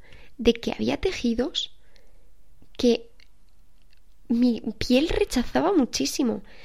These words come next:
que se irritaba, que, que yo no estaba cómoda. ¿Sabes?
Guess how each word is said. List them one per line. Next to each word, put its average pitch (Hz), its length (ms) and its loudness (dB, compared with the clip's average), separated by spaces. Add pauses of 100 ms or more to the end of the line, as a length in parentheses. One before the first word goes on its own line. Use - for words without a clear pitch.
(220)
que 240 100 4
se 240 160 4
irritaba, 226 680 -2 (480)
que, - 300 0
que 214 140 -2
yo 220 140 2
no 254 80 2
estaba 302 400 2
cómoda. 220 320 0
¿Sabes? 277 340 2